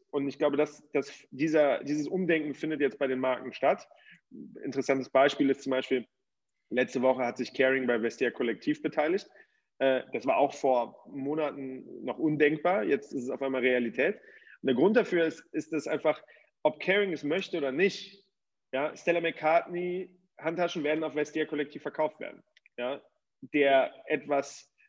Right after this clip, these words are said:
äh, sozusagen vorausschauendere Weg und der noch bessere Weg, anstatt mit denen zusammen, zusammenzuarbeiten, sich dazu beteiligen, führt dazu, dass Kering jetzt sozusagen mitbestimmen kann, wie wird das Produkt vermarktet und besser lernen kann, wie das Preisgefüge sich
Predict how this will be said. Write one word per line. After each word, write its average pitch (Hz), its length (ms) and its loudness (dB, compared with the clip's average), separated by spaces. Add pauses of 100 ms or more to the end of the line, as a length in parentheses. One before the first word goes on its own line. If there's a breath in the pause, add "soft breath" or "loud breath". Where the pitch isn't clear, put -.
(140)
äh, 131 340 -2 (200)
sozusagen 131 400 -6
vorausschauendere 147 720 0
Weg 160 280 -2
und 143 200 -4
der 131 340 2
noch 143 320 -2
bessere 135 360 -2
Weg, 135 320 -4
anstatt 123 300 -8
mit 123 160 -6
denen 120 100 -6
zusammen, 117 280 -2
zusammenzuarbeiten, 123 680 0
sich 123 160 -18
dazu - 200 -10
beteiligen, 151 520 2 (280 soft breath)
führt 156 180 4
dazu, 156 320 4
dass 131 240 4
Kering 143 300 4
jetzt 139 160 0
sozusagen 123 640 -2 (380)
mitbestimmen 151 640 0
kann, 139 420 -2
wie 147 500 -4
wird 151 120 0
das 156 140 0
Produkt 160 260 2
vermarktet 160 720 0 (100)
und 147 320 2
besser 139 300 4
lernen 143 340 2
kann, 151 500 -2
wie 135 80 0
das 139 160 0
Preisgefüge 147 720 0
sich 151 400 -2